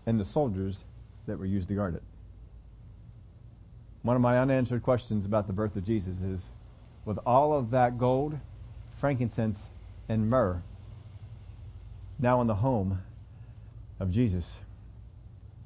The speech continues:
what did you do to guard it? See, you can't just run it over to the bank, make a deposit, "Hang on to this for me." They didn't quite have those same things going on. So what did they do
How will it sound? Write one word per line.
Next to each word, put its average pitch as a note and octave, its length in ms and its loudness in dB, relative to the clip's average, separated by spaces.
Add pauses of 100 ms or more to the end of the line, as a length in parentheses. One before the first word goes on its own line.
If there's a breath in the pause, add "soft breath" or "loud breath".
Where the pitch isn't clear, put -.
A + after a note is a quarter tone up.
(380)
what A#2 80 2
did A2+ 160 4
you G#2+ 60 4
do A#2 180 4
to G#2 80 2
guard G#2 220 2
it? F2 100 -6 (2000)
See, D3 60 2
you C3 60 2
can't C#3+ 160 4
just A2 100 2
run B2+ 140 6
it A#2 60 4
over A#2+ 140 6
to G2 120 0
the F#2 60 0
bank, G#2+ 300 0 (1500)
make A2 140 0
a G#2+ 40 0
deposit, A2 520 2 (520)
"Hang A#2+ 140 0
on G#2+ 140 2
to A2 60 2
this G#2+ 180 0
for A2+ 120 4
me." A#2 220 0 (520)
They A#2+ 80 2
didn't B2 120 0
quite A#2+ 180 2
have B2 220 4
those G#2+ 240 2 (400)
same A#2 180 2
things A#2 340 2
going G#2+ 200 0
on. A2+ 220 0 (420 loud breath)
So A#2 80 2
what B2+ 340 0
did B2+ 140 -2
they B2 140 2
do A#2+ 260 -2